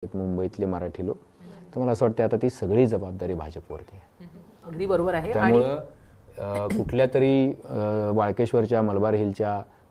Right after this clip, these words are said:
Speaker 1: गिरगावच्या एखाद्या सोसायटीमध्ये कुठल्या मराठी माणसाला घर नाकारलं,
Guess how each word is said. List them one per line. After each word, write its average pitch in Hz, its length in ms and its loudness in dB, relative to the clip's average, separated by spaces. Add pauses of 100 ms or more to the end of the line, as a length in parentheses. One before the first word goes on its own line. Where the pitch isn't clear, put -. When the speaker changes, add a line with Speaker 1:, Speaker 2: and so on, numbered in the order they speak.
(140)
Speaker 1:
गिरगावच्या 104 680 2 (480)
एखाद्या 113 280 2
सोसायटीमध्ये 101 680 0
कुठल्या 98 320 -4
मराठी 107 300 0
माणसाला 104 360 -2
घर 101 200 0
नाकारलं, 98 480 -2